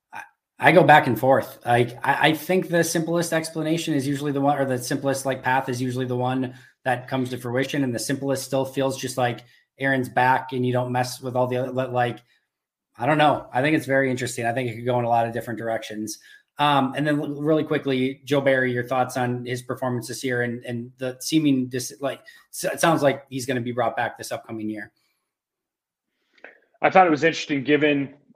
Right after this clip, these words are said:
Speaker 2: everything this year, the disappointment of the season. This wasn't like, listen, every team gets injuries,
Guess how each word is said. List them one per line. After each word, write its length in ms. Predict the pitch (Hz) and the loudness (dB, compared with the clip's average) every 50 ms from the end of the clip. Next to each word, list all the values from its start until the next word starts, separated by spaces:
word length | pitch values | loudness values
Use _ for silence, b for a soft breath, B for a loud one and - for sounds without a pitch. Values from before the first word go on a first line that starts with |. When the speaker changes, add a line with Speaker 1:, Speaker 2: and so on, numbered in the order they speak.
| _ _ - | _ _ -2
Speaker 2:
everything 440 | 151 147 151 139 - 156 143 135 135 | 2 2 2 0 0 -2 -2 0 0
this 200 | 135 127 - - | -2 -2 -2 -2
year, 420 | 135 135 135 135 131 131 123 - 131 | 0 2 2 4 2 2 0 -2 -8
the 80 | 127 | -12
disappointment 480 | 127 127 131 120 - - 147 135 131 127 | -10 -8 -10 -12 -2 0 0 0 2 -2
of 60 | 120 | -2
the 60 | 120 | -4
season. 460 | 113 - - 143 135 123 123 123 120 127 | -6 -4 2 2 2 4 2 0 2 2
This 160 | 135 135 - | 0 2 4
wasn't 300 | 160 160 139 156 135 131 | 2 4 4 2 4 4
like, 240 | 139 131 127 123 - _ _ _ _ _ _ _ _ _ _ _ - - _ _ _ | 6 6 6 2 0 _ _ _ _ _ _ _ _ _ _ _ -20 -20 _ _ _
listen, 420 | 170 175 143 170 147 - 165 147 | -8 0 2 2 2 4 2 4
every 180 | 160 151 165 165 | 6 6 6 6
team 200 | 160 170 165 156 | 6 4 4 6
gets 180 | 143 143 135 - | 6 4 4 4
injuries, 680 | 139 135 131 123 139 131 127 127 127 120 - - - | 2 2 2 4 4 6 6 6 4 2 0 -8 -12